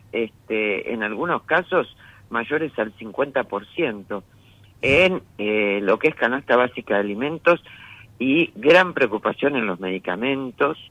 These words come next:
gran preocupación en los medicamentos, pero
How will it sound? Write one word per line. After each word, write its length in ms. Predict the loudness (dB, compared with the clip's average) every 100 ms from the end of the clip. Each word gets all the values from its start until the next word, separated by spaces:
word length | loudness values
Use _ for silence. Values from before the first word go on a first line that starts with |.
| -12
gran 480 | 2 4 6 4 -2
preocupación 680 | -2 -2 -2 -4 -2 -4 -4
en 100 | -6
los 120 | -6
medicamentos, 840 | -8 -6 -6 -4 -6 -4 -6 -6 -14 -20 -20 -20 -20 -20 -20 _
pero 1300 | 0 2 4 6 6 8 8 8 6 4 2 -2 -12